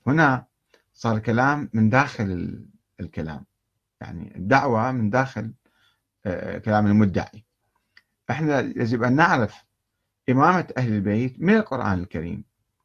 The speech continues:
أو من الرسول الأعظم صلى الله عليه وسلم، مو نعتمد على كلام الباقر أنه هو إمام فإحنا نصدقه، أو الصادق قال: "أنا إمام، أنا إمام مفروض من الله"، مثلًا، مثلًا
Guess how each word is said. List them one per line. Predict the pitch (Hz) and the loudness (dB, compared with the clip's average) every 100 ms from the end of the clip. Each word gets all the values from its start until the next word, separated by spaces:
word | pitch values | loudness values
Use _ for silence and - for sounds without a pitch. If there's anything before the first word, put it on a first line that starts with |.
| _ _ _ - | _ _ _ 2
أو | 185 214 | 6 6
من | 180 | 6
الرسول | 190 156 131 143 120 | 4 2 0 2 2
الأعظم | 92 76 82 82 | 2 -2 -4 -10
صلى | - | -8
الله | 101 82 | -6 -6
عليه | - | -8
وسلم، | - 78 - _ _ _ - | -10 -10 -14 _ _ _ 0
مو | 175 240 | 6 8
نعتمد | 214 202 190 170 | 6 4 0 2
على | 160 147 | 0 -2
كلام | 151 135 127 120 | -2 0 2 0
الباقر | 113 135 143 131 127 _ - | 0 0 0 -6 -6 _ -4
أنه | 117 120 | 0 2
هو | 135 147 | 2 2
إمام | - 120 143 165 131 - _ _ _ _ _ | 2 2 4 2 0 -8 _ _ _ _ _
فإحنا | 135 147 131 | -4 0 0
نصدقه، | 123 104 90 - | 0 0 -2 -4
أو | 73 117 | 0 2
الصادق | 120 143 143 123 | 2 4 4 4
قال: | 120 113 | 4 4
"أنا | 139 147 127 | 2 2 2
إمام، | 143 139 123 _ _ _ _ _ - | 4 2 0 _ _ _ _ _ 0
أنا | 139 147 | 2 4
إمام | 143 156 147 | 4 4 2
مفروض | 139 151 | -2 0
من | 139 120 | 2 2
الله"، | 120 | 4
مثلًا، | 175 233 208 117 113 | 4 4 4 0 -4
مثلًا | - 127 127 - | -6 -6 -6 -6